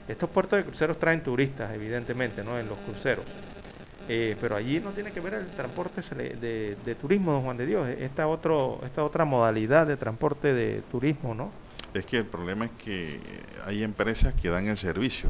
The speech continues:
Speaker 1: También, sí.
Speaker 2: Y no le dan chamba, no le dan trabajo, oportunidad a muchos,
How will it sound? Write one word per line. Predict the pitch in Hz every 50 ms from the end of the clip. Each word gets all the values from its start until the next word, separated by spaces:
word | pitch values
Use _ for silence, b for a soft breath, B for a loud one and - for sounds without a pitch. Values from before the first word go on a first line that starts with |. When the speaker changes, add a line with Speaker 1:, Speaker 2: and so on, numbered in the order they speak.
| - - -
Speaker 1:
También, | 104 104 104 113 117 131 160 147 120 104 -
sí. | 135 147 139 113 - - - -
Speaker 2:
Y | 85
no | 85 87 92
le | 95 98
dan | 98 101 104 101
chamba, | - 113 120 127 104 85 73 67 67 - - - - - - - - - - B B B B B B B B B B - -
no | - 87
le | 90 92
dan | 95 98 -
trabajo, | - 104 92 98 117 127 117 98 90 95 117 120 - - - - - - - - - - - - - - - - -
oportunidad | - - 82 85 82 82 76 82 80 80 80 80 87 98 113 123 - - - - - - - - - - - - B B B B B B B B B B - -
a | 90
muchos, | 87 90 95 95 - - 107 101 92 90